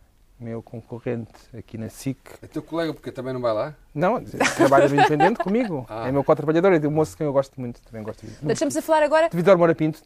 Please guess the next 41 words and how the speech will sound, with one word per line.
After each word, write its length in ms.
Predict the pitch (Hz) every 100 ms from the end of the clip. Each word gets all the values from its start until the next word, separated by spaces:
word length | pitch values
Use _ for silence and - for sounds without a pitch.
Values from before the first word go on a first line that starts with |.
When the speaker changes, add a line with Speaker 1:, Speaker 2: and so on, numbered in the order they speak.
| 185
Speaker 1:
mas 240 | 190 -
tenho 180 | - 170
que 80 | -
pedir 200 | 160 220
desculpa 280 | - 143
ao 60 | 139
Mário 200 | 151 143
Soares, 440 | 135 135 127 127 - - - - -
porque 140 | 147
quando 160 | 220 175
falámos 480 | 185 185 175 156
a 40 | 156
semana 240 | - 156
passada 380 | 143 143 147 135
da 80 | 143
amnistia 720 | 143 143 - - 127 123 117 - _ _ _ _ _ _
a 100 | 135
um 80 | 143
violador, 600 | 135 143 131 131 120 131 -
Speaker 3:
Uhum. 140 | 208
Speaker 1:
culpámos 640 | 190 160 - 180 151 131 117 _ _ _ _ -
o, 580 | 131 120 117 110 117 113
o 40 |
Presidente 220 | 113 147 135
da 60 | 131
República, 440 | 120 123 117 123
doutor 180 | 120 127
Mário 220 | 123 120
Soares, 340 | - 127 127 147 _ _ _ _ _ _ _ _ _
por 240 | 170 165
ter 260 | - 165 151
amnistiado, 840 | 143 147 - - 143 131 120 135 160 _ _ -
quando 260 | 156 135
muito 240 | 139 180 156
bem 140 | 160
aqui 100 | 143
o 20 |
doutor 180 | 143 156
Manuel 220 | 147 139
Serrão, 440 | 127 - 135 123 117
jurista 540 | 135 131 120 135 160